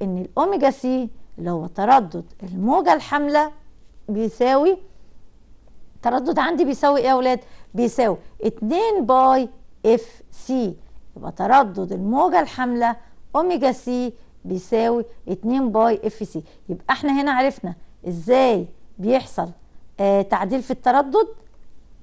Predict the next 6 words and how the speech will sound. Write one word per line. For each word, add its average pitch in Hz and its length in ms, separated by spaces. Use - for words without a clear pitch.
آه، 208 240
معادلة 320 500
الموجة 254 680
ال-، 196 260
المعدلة 214 500
تردديا، 247 720